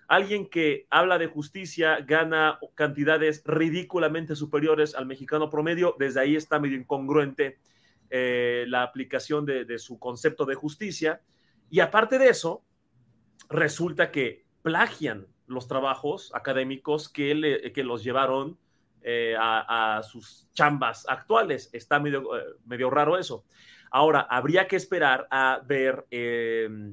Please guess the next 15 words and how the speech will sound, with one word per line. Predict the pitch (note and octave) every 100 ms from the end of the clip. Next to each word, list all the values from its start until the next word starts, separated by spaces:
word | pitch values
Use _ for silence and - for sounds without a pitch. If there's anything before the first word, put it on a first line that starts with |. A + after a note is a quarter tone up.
| G2+ _ _ _ _ _ _
eh, | A#2+ A#2 A2+ A2+
el | A2 A#2+
comunicado | D3+ C#3+ C#3 F3 E3+
oficial | D#3 C#3 D#3 C#3 C#3 _ _
de | C#3+ D#3
la |
institución | D3 C#3+ D3
académica, | D3+ D#3+ D#3+ D#3 C#3+
en |
este | C3 C#3+
caso | C3 C#3
de | C3+
la |
unam | C#3+ D3 C3+
Aragón, | B2+ C#3 C#3+ C3+